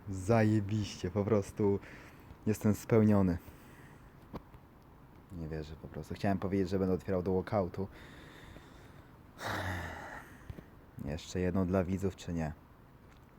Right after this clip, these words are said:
Dobra, chuj, niech będzie dla was. No i co? <clears throat> Nie no,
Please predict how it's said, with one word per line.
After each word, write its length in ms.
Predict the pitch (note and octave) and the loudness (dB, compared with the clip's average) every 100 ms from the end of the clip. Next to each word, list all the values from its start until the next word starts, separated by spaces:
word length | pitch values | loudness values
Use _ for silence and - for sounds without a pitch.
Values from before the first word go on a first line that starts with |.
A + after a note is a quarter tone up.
| - - - | -12 -12 -10
Dobra, 280 | D2 D#2 D2+ | -6 -4 -4
chuj, 420 | - - F#2 D#2 D2+ | -6 -4 -2 -2 0
niech 180 | D#2 | 0
będzie 360 | D2+ F2 D2 C#2+ | 2 2 2 0
dla 180 | D#2+ D2 | 0 0
was. 280 | C#2 - - - - - - - - - | -2 -8 -18 -20 -20 -20 -20 -20 -20 -12
No 100 | - | -8
i 120 | - | -8
co? 180 | - - - - - - - - - - - - - - - - - - - - - - - - - - - - - | -10 -12 -14 -18 -20 -20 -20 -20 -20 -20 -20 -20 -20 -20 -20 -20 -20 -20 -20 -18 -14 -14 -16 -20 -20 -20 -20 -20 4
<clears throat> 140 | - - G3+ A3 D#3+ G#2+ - - - - - - - - - - - - - - - - - | 6 12 12 12 12 12 4 0 -4 -12 -20 -20 -20 -20 -20 -20 -20 -20 -20 -20 -20 -20 -16
Nie 220 | - F2 E2+ | -14 -12 -10
no, 840 | - - - - - - - | -10 -12 -16 -20 -20 -20 -18